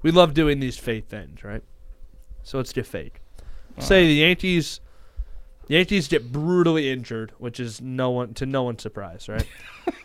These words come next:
Speaker 1: And they win eighty-five games.
Speaker 2: Okay.
Speaker 1: Just out of a wild card spot. They missed the playoffs. Eighty-five and seventy-seven.
Speaker 2: Okay.
Speaker 1: But Juan Soto stays healthy the whole year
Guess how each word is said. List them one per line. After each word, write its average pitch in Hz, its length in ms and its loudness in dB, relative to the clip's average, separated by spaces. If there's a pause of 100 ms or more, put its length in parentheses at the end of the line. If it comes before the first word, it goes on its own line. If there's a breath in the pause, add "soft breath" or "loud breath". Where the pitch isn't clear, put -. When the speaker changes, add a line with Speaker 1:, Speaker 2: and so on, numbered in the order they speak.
(160)
Speaker 1:
And 147 140 2
they 160 80 8
win 160 220 6
eighty-five 151 640 4
games. 104 480 -8
Speaker 2:
Okay. 135 340 -6 (140)
Speaker 1:
Just 165 380 4
out 143 180 4
of 127 80 0
a 123 40 -2
wild 113 340 -4
card 92 240 -14
spot. 104 260 -14
They 107 80 -12
missed 120 280 -8
the 98 60 -14
playoffs. - 640 -16
Eighty-five 170 460 2
and 139 100 -6
seventy-seven. 113 720 -8 (180)
Speaker 2:
Okay. - 340 -8
Speaker 1:
But 113 100 -2
Juan 165 280 4
Soto 202 400 6
stays 139 300 -2
healthy 151 260 0
the 120 120 -6
whole 139 200 0
year 117 300 -4